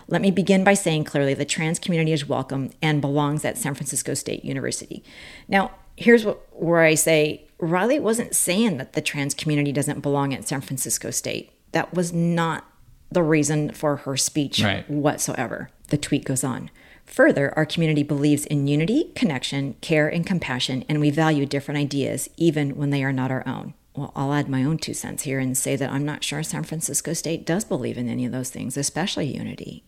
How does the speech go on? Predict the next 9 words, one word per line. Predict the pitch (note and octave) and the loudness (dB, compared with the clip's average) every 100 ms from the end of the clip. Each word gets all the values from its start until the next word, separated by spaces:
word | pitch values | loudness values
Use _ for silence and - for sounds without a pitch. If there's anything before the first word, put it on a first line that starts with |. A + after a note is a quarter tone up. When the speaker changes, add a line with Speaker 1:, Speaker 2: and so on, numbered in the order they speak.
| - | -4
Speaker 1:
and | D3+ B2 - | -4 -4 -4
certainly | - - F3 G3 D3+ | -4 -2 -2 -2 -2
not | B2 C3 A2+ - _ - | -2 -4 -6 -12 _ -4
ideas | D3 D3 C#3 C3 - G#3+ | -2 -2 -4 -4 -8 -12
when | - B2+ | -6 -4
they're | B2 | -2
not | B2+ A#2 A2+ | -2 -4 -6
their | C3 - | -6 -4
own. | A#2 - | -6 -8